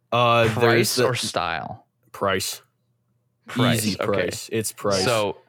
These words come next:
Speaker 1: Like,
Speaker 2: we're
Speaker 1: you
Speaker 2: going
Speaker 1: could,
Speaker 2: for the
Speaker 1: it,
Speaker 2: most
Speaker 1: it could look,
Speaker 2: expensive
Speaker 1: like,
Speaker 2: outfit.
Speaker 1: ugly as hell, but if people know what you're wearing is expensive,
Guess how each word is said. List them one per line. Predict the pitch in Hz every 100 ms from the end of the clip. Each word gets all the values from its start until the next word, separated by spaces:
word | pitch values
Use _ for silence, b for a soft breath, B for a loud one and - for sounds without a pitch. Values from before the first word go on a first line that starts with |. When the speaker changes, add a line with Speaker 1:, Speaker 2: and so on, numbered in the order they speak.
| _ _ _ _
Speaker 1:
Like, | 120 120
Speaker 2:
we're | 120
Speaker 1:
you | 156
Speaker 2:
going | 147
Speaker 1:
could, | 147
Speaker 2:
for | 135
the | 135
Speaker 1:
it, |
Speaker 2:
most | 151
Speaker 1:
it | 160 -
could | 185
look, | 139 147 -
Speaker 2:
expensive | 110
Speaker 1:
like, | 101 123 -
Speaker 2:
outfit. | -
Speaker 1:
ugly | 135 139 135 135
as | 120 -
hell, | - 107 120 156 _ _ _ _
but | 113 135 135
if | 131 -
people | - 165 160 143 123
know | 107 107 107
what | 113 123 110 113 -
you're | 117
wearing | 104 101 110 113
is | 110 104
expensive, | 98 - - 101 98 104 - 135 156 -